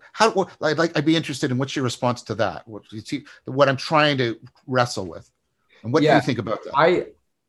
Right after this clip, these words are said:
Speaker 2: firstly, firstly, I'm, I'm deeply sympathetic to, to that wrestling, because that's, I think, a space where I find myself as well. Um,
Speaker 1: Yeah.
Speaker 2: I,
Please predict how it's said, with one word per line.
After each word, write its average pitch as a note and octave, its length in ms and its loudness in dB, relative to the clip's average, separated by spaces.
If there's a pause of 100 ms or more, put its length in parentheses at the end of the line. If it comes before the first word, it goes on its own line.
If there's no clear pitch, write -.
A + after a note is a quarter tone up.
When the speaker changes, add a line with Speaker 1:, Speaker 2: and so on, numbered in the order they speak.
(200)
Speaker 2:
firstly, C#3+ 500 2
firstly, C3+ 320 -2
I'm, G#2+ 180 0
I'm G#2+ 140 -6
deeply A2 640 -2
sympathetic G2+ 760 -2
to, G2 640 -4
to - 120 -4
that F#2+ 160 2
wrestling, G2+ 360 -2
because G2 220 -6
that's, G2+ 200 -6
I G2+ 100 -6
think, - 400 -10
a - 20 -8
space - 320 -6
where G2+ 80 -4
I G2 60 -4
find G2+ 200 -6
myself F#2+ 320 -8
as F#2 140 -12
well. F#2+ 440 -2 (600)
Um, G#2 300 0
Speaker 1:
Yeah. G2 320 -4 (460)
Speaker 2:
I, B2 480 2